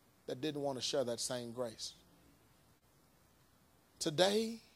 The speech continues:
as a matter of fact, I can say this with a, a full understanding. Yesterday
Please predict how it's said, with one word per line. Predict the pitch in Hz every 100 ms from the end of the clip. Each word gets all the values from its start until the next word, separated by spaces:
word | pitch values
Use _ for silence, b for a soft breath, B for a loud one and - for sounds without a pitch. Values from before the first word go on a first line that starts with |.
| - _ _ - - _ -
as | 151
a | 151
matter | 151 160
of | 147
fact, | 160 151
I | 147
can | 151
say | - 151
this | 143 165 151 -
with | 147
a, | 139 -
a | 135
full | - 180 170 151
understanding. | 139 131 - 139 135 135
Yesterday | 180 190 - 147 127 107 120